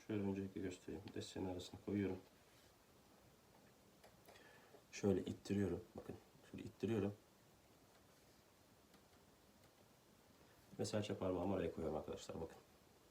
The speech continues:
Yani araya koyduğum kartın üstünde serçe parmağım var ve üstteki paketi, yani, karıştırıyormuş gibi yapıyorum arkadaşlar. Alıyorum bir kısmını.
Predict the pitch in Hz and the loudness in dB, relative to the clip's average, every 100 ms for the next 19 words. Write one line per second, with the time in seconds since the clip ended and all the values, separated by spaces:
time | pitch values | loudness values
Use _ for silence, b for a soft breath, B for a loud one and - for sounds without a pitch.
0 | - - - - - - - - - - | -20 -20 -20 -20 -20 -20 -20 -20 -20 -20
1 | - B B B B - - 98 85 - | -20 B B B B -20 0 2 2 0
2 | - - 101 98 92 120 104 90 - 113 | -6 0 6 6 6 4 6 4 4 4
3 | 104 - 120 - - - - - - - | 4 2 -2 -2 -20 -20 -20 -20 -20 -20
4 | - - 101 - 107 98 98 98 95 95 | -20 -4 -4 0 0 2 2 2 2 4
5 | 98 85 113 117 117 120 101 - 107 - | 4 4 2 0 -2 0 0 -4 -10 0
6 | 107 98 - 110 - - - - 101 - | 2 2 0 -2 -2 -6 -6 4 4 4
7 | 113 98 90 92 92 - 82 78 82 - | 4 4 4 0 -2 0 0 0 0 -2
8 | - 104 98 87 - - - 104 90 92 | 2 4 4 2 -2 -12 -8 -4 -2 -4